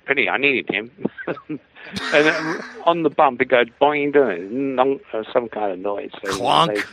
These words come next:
Speaker 1: they, uh,
Speaker 2: Oh, it's classic.
Speaker 1: clonk, yeah.
Speaker 2: It's classic.
Speaker 1: Yeah.
Speaker 2: But, I mean, that just,
Speaker 1: Yeah.
Speaker 2: you know, that's a tribute. And then, as Jason referred to earlier, they pay tribute to that moment in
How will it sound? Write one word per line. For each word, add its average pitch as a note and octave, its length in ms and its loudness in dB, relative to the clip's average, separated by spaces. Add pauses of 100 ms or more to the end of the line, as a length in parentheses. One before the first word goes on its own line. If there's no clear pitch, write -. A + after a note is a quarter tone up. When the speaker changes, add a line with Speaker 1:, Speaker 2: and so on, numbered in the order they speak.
Speaker 1:
they, G#2 80 -6 (160)
uh, F2 40 -14 (440)
Speaker 2:
Oh, G#3+ 140 4
it's E3 120 -2
classic. D3 540 2
Speaker 1:
clonk, C3 40 6
yeah. A2 300 2
Speaker 2:
It's E3+ 180 -8
classic. C#3+ 720 -4 (160)
Speaker 1:
Yeah. B2 80 -4
Speaker 2:
But, A3 100 2
I A3+ 60 6
mean, A3 140 2
that G#3 160 2
just, G#3+ 280 2
Speaker 1:
Yeah. A3 40 0
Speaker 2:
you G3+ 80 6
know, E3 100 4
that's F3 220 2
a F3+ 60 -2
tribute. A3 340 4
And G#3+ 160 4
then, G#3 160 2
as E3+ 260 0
Jason E3 420 4
referred D#3+ 360 4
to C3+ 180 4
earlier, C#3 560 4 (400)
they D#3 180 2
pay E3+ 220 4
tribute B3 520 2
to D#3+ 160 2
that A#2 240 4
moment A2+ 640 2
in C3 500 0